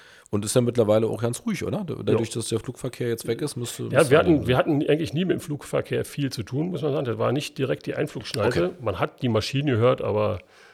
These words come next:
Speaker 2: ansonsten, also jetzt nicht, nie, nur wenn sie halt gestartet sind, dann war, war ein bisschen lauter, aber ansonsten keine Einflugschneise.
Speaker 1: So, Dirk, dann machen wir weiter. Schule, nehme ich mal an, hast du erfolgreich besucht?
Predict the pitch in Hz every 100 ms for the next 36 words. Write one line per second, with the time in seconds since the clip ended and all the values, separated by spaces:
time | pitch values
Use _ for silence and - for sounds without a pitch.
0 | _ _ - 101 113 - 110 110 113 151
1 | 147 131 127 117 123 123 104 113 107 104
2 | 107 101 95 92 87 92 92 - 95 92
3 | 101 82 92 - 92 90 87 - 120 92
4 | 87 - 90 - _ _ _ - 110 95
5 | 95 104 - 98 87 87 _ _ _ _
6 | _ _ _ _ - 175 127 98 123 143
7 | 165 170 113 113 139 233 240 240 - 147
8 | 165 165 131 135 143 120 131 139 131 120
9 | 117 - 127 127 120 - 113 233 - -